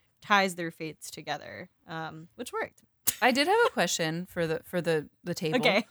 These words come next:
Speaker 2: Um, we meet these characters at a family vacation.
Speaker 1: Yes.
Speaker 2: <laughs> Which there's a, there's a party, there's, there's a, there's an area for the kids to do karaoke and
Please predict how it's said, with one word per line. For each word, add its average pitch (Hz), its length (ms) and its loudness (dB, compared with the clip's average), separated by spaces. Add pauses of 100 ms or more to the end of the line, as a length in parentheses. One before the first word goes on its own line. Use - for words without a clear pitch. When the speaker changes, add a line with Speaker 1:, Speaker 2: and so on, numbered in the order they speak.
(360)
Speaker 2:
Um, 196 440 4 (480)
we 202 300 2
meet 262 300 4
these 349 200 2
characters 240 520 0
at 190 120 6
a 185 120 4
family 190 520 0
vacation. 233 1040 -2 (420)
Speaker 1:
Yes. 156 540 -6 (180)
Speaker 2:
<laughs> - 200 2
Which 185 320 0
there's 180 260 2
a, 165 140 4 (100)
there's 165 220 0
a - 40 -2
party, 226 560 4 (140)
there's, 170 240 0
there's 165 300 0
a, 160 120 -2 (140)
there's 170 280 2
an 196 80 -2
area 185 340 4
for - 100 -8
the 165 100 -4
kids 190 380 -2
to 190 180 -4 (280)
do 190 140 -2
karaoke 165 720 0
and 147 200 -4